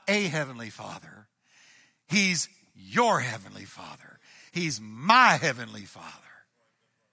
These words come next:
Amen? "I am my beloved's, and he is mine. And his banner over me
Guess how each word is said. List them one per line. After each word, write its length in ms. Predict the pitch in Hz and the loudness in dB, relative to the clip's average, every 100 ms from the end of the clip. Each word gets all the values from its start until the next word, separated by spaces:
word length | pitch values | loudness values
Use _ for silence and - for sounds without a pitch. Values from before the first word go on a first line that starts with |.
| _ - | _ -4
Amen? 600 | 165 214 233 269 294 254 _ _ _ _ _ _ - | -2 2 4 2 0 -8 _ _ _ _ _ _ 0
"I 200 | 220 285 | 6 6
am 120 | 277 262 | 6 6
my 160 | 285 | 6
beloved's, 880 | 247 202 254 277 135 - - - - _ _ _ _ - | 6 4 4 4 0 -14 -12 -12 -12 _ _ _ _ 0
and 160 | 202 160 | 0 2
he 260 | 135 311 | 2 4
is 200 | 220 131 | 2 0
mine. 760 | 214 277 262 143 101 90 85 _ _ _ _ _ _ _ | 2 6 6 4 -2 -12 -20 _ _ _ _ _ _ _
And 100 | 170 | 0
his 220 | 214 247 143 | 2 2 -2
banner 440 | 113 254 285 262 | 4 6 8 6
over 300 | 262 254 254 | 4 4 2
me 320 | 262 254 185 | 2 2 0